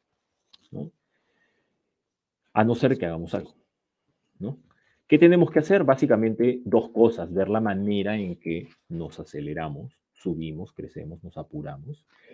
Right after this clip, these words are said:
y aumentamos la velocidad de aprendizaje, número uno, ¿sí? Y cambiamos nuestro rol de líderes para entender que nuestro rol como líder no solamente es llevar a la gente por donde nosotros ya sabemos que hay que ir,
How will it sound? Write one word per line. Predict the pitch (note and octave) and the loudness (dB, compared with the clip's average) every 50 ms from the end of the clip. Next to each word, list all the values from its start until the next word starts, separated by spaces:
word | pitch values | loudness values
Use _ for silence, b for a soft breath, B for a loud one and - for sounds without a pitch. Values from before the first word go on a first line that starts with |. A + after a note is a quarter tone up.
| b b | b b
y | B2 | 6
aumentamos | B2+ B2+ B2+ C#3 C3+ C3 - E3 F3+ F#3 F#3+ F3+ E3+ | 6 8 8 6 4 6 6 4 6 6 4 4 4
la | D#3 | 6
velocidad | B2+ A2 G#2 G2 F2+ F2 - - F#2+ F#2 G2 A2+ | 6 6 4 4 0 -2 -4 -2 0 0 2 0
de | A#2+ | 0
aprendizaje, | B2 B2 A#2+ G#2 F2+ E2+ E2 F2 F2 - - C3 C3 B2+ - G#2+ F#2 | -2 0 0 0 0 -2 -4 -8 -10 0 2 2 2 2 0 -6 -6
número | F#2 F#2 F#2 F2+ E2+ E2 | -4 -6 -6 -6 -4 -6
uno, | D#2+ D#2+ D#2+ D#2 D#2 G2 E3 F3+ _ _ _ _ _ _ _ _ _ _ | -6 -8 -8 -10 -12 -12 -12 -14 _ _ _ _ _ _ _ _ _ _
¿sí? | _ - - - E3+ _ _ _ | _ -10 -10 -10 -10 _ _ _
Y | - A#2+ | -2 4
cambiamos | B2 - B2 A#2 A#2+ A2+ C#3 F3 F#3+ G#3 G3+ F3 | 6 8 8 8 8 8 8 8 8 6 4 4
nuestro | E3+ D3 - - - - - G2+ G2+ G2 | 2 2 0 -6 -10 -4 0 2 2 2
rol | F#2 F#2+ A2 B2 B2 B2 B2 | 4 4 6 6 6 6 6
de | B2 | 4
líderes | A2+ G#2 G2+ G2+ G2+ F#2+ F2+ F2 E2+ - B2 D3 - _ _ _ _ _ _ _ _ _ _ _ _ _ _ _ _ _ _ _ | 2 2 0 -2 -2 -2 -2 -2 -4 -4 -6 -8 -10 _ _ _ _ _ _ _ _ _ _ _ _ _ _ _ _ _ _ _
para | - A#2 A2+ A2+ | 6 8 8 8
entender | A2+ A2+ A#2+ A#2+ A#2+ B2+ C#3+ D3 | 6 4 2 2 4 4 2 4
que | D3+ F3+ | 2 2
nuestro | E3+ D#3+ C#3+ - - A#2 G#2+ | 2 2 0 -2 0 0 0
rol | G2+ A2+ B2+ C3+ | 2 2 0 0
como | C3+ D#3+ D3+ C3+ A2+ | 0 -2 -2 0 0
líder | G2+ G2+ A2 A#2 C3 B2+ A2+ G#2+ A2+ C3+ D#3+ - _ _ _ _ _ _ _ _ _ _ _ _ | 0 0 0 0 2 2 4 4 2 2 0 -8 _ _ _ _ _ _ _ _ _ _ _ _
no | _ A2+ B2 C3+ | _ -4 -4 -4
solamente | - - D#3 D3+ D3+ C#3+ C3 C3 C3+ C#3+ C#3 C#3 - A2+ A2 B2 | 0 2 2 2 2 0 -2 -4 -4 -6 -6 -4 -2 -2 0 0
es | B2+ B2 | -2 -4
llevar | A2+ G2+ F#2+ F#2+ A2 B2 | -4 -2 0 0 2 2
a | B2 | 2
la | A#2+ - | 0 -2
gente | - A2+ G#2+ - C3 | -4 -8 -8 -8 -8
por | B2 - G2 | -8 -8 -8
donde | F#2+ F2+ E2+ | -6 -8 -8
nosotros | E2 E2 - B2+ B2 C3 A#2+ G#2 | -10 -6 -6 -4 -2 -2 -2 0
ya | A#2+ A#2+ A#2 | -2 -2 -2
sabemos | - A#2+ G#2+ G2+ A#2+ C#3+ D3 B2+ A2 G2 - - | -2 -4 0 2 4 4 4 2 0 -4 -6 -10
que | _ - | _ -6
hay | F2+ F2+ | -6 -6
que | - G2 | -4 -4
ir, | G2+ G#2 G#2 - B3 | -2 0 0 -2 -2